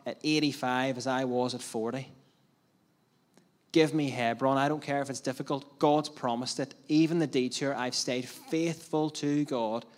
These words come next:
And at the right time, you get your reward. At the right time,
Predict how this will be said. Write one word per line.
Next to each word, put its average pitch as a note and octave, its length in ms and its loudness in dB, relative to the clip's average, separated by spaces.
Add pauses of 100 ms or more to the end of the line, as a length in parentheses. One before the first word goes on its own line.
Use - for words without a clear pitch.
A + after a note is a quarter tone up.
(240)
And B2+ 120 -2
at A#2+ 60 -6
the A#2+ 100 -4
right C#3 260 0
time, E3+ 400 -2 (360)
you B2+ 100 -4
get A#2+ 260 -6
your B2 100 -4
reward. A2+ 400 -4 (260)
At A#2+ 100 -12
the B2+ 120 -2
right D3 280 2
time, D3 380 -2